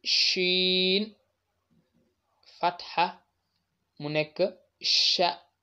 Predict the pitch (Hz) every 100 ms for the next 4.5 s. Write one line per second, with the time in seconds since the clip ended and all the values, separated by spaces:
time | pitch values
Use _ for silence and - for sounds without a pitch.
0 | _ - 151 143 151 196 - _ - -
1 | 175 165 139 147 170 - _ _ _ _
2 | _ _ - 185 208 190 175 165 165 160
3 | 170 151 143 - - _ - - 165 170
4 | 170 170 170 170 180